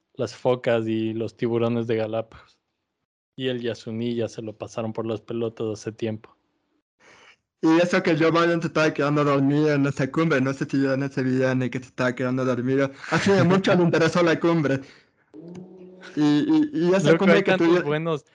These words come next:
Speaker 1: hay tantos buenos videos de Joe Biden durmiendo.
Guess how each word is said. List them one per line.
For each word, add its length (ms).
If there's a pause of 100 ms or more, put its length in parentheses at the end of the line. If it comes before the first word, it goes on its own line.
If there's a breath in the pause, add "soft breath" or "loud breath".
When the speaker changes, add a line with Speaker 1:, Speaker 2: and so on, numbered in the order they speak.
(200 soft breath)
Speaker 1:
hay 100
tantos 340
buenos 300
videos 340
de 160
Joe 180
Biden 440
durmiendo. 760